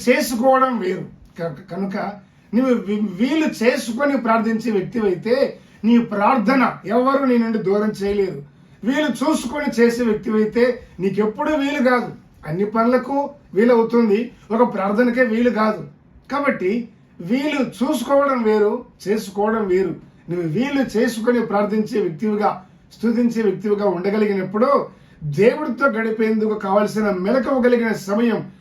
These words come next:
దేవుడి దగ్గర నుంచి నీవు పొందుకుంటావు. అట్టి కృప ప్రభు అనుగ్రహించును గాక. చూడండి,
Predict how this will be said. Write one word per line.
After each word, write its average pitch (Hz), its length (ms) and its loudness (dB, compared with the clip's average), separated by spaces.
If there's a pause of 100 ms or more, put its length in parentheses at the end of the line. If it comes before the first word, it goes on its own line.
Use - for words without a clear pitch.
(160)
దేవుడి 220 380 4
దగ్గర 208 240 0
నుంచి 202 320 -4
నీవు 175 180 -2
పొందుకుంటావు. 190 720 -4 (280)
అట్టి 160 200 -8
కృప 233 320 2 (500)
ప్రభు 220 240 0
అనుగ్రహించును 196 680 2
గాక. 165 320 -8 (560)
చూడండి, 214 500 0